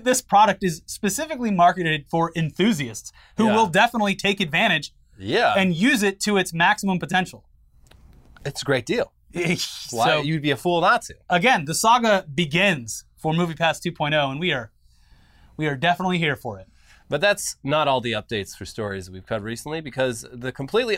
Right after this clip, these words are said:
Speaker 2: unnecessary drug test that the Prime Minister of Finland had to take for having too much fun and being too hot came back negative.
Speaker 1: Yeah.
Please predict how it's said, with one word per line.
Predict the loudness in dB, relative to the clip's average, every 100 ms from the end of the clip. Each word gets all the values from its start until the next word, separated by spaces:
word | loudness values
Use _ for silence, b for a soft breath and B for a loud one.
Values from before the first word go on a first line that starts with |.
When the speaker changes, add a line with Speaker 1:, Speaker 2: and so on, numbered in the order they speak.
| 0
Speaker 2:
unnecessary | 2 2 0 0 2 2
drug | -2 0 0 0
test | -2 -2 -2
that | -10
the |
Prime | -4 -2 -2
Minister | -4 -4 -6
of | -6
Finland | -2 -2 -2 -4
had | -6 -8
to |
take | -6 -6 -6 b b b
for | -4
having | -2 -4 -6 -16 b b b -20 -20 -6
too | -2
much | -2 -2
fun | 0 0
and | 0
being | -4 -8
too | -6 -4 0
hot | 2 0 -2 _ _
came | 0 2 4
back | 4 4
negative. | 0 0 -6 -12
Speaker 1:
Yeah. | -10 -10